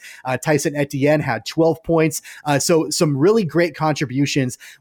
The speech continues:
for this game for Wichita State. And Blake, it's a win for the Shockers, a road win. I know Tulane is kind of the bottom tier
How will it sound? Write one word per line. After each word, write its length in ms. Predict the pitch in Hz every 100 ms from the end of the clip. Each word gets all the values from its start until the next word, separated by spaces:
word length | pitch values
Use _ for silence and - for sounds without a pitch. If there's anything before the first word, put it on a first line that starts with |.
| 131 139 -
for 200 | 202 247
this 200 | 214 -
game 260 | 190 180
for 100 | 165
Wichita 440 | 147 160 - 156 131
State. 340 | - 160 156
And 300 | 165 151 143 151
Blake, 440 | 139 156 185 185 -
it's 160 | 165 165
a 80 |
win 480 | 143 139 214 160 147 - - -
for 80 |
the 120 | 160 147
Shockers, 500 | - 160 165 151 139
a 80 |
road 380 | 120 135 247 240
win. 140 | 143 139
I 80 |
know 140 | 151 170
Tulane 480 | - 175 151 160 147
is 140 | -
kind 180 | 160 156
of 60 |
the 80 | 135
bottom 340 | 117 135 139 123
tier 340 | 139 135